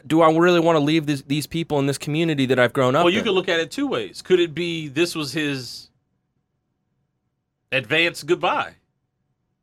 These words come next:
Speaker 2: Listen, let me tell you something, Chase. I, again, I don't, I don't know baseball as, as much as you do
Speaker 1: You know
Speaker 2: over
Speaker 1: the
Speaker 2: there.
Speaker 1: sport, though. You play a lot of M L B The Show.
Speaker 2: Um,
Speaker 1: <laughs>
Speaker 2: yeah, I did cover baseball for ten years. So,
Speaker 1: <laughs>
Speaker 2: but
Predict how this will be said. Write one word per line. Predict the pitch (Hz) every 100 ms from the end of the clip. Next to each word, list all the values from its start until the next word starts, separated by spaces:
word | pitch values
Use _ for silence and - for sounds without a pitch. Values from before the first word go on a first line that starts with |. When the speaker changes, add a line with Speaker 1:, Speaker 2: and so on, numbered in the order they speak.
| _ _ _ _ -
Speaker 2:
Listen, | 294 - 147
let | 254
me |
tell | 247 143
you | 107
something, | - 80
Chase. | - - -
I, | 156 160
again, | 165 143 -
I | 147
don't, | 147 127 _
I | 135
don't | 139 117
know | 123 117
baseball | 117 117 - 110 110
as, | 95 _ _ _ _ _ _
as | 110
much | 123 123 -
as | 110
you | 143
do | 131 131
Speaker 1:
You | 233
know | 220
Speaker 2:
over |
Speaker 1:
the | 143
Speaker 2:
there. | 143
Speaker 1:
sport, | 143 127 120
though. | 127
You | 147
play | 185 208
a | 170
lot | 156
of | 143
M | 135
L | 131
B | 123 127
The | 117
Show. | 110 127 113 113
Speaker 2:
Um, | 117 107 98 90 85 _ _ _ _ _ - _ _ _ - - - _ _ _
Speaker 1:
<laughs> | 196 -
Speaker 2:
yeah, | 185 - - - - - 87
I |
did | 85 107
cover | 90 95
baseball | 82 87 82 73
for | -
ten | - - -
years. | 71 - -
So, | 185
Speaker 1:
<laughs> | - 165 -
Speaker 2:
but | 135 - -